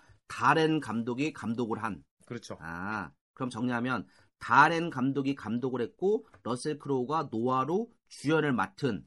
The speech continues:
Speaker 2: 그렇죠.
Speaker 1: 그 노아라는 영화가, 영화가 was banned.
Speaker 2: 네.
Speaker 1: 이어서 하면 was banned by Qatar, Bahrain and United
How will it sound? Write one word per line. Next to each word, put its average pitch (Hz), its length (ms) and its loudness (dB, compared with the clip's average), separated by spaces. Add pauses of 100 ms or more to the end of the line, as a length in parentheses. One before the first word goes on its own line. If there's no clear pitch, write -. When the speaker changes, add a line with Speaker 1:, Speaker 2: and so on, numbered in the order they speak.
Speaker 2:
그렇죠. - 360 -18
Speaker 1:
그 143 260 0
노아라는 147 720 4 (220)
영화가, 120 800 2
영화가 123 760 4 (460)
was 147 440 2 (200)
banned. 127 340 0 (240)
Speaker 2:
네. 110 100 0
Speaker 1:
이어서 147 200 4
하면 135 220 0 (120)
was 131 380 0
banned 208 320 0 (180)
by 214 140 -4
Qatar, 180 440 -8 (200)
Bahrain 127 360 -2
and 113 180 -6
United 127 400 -4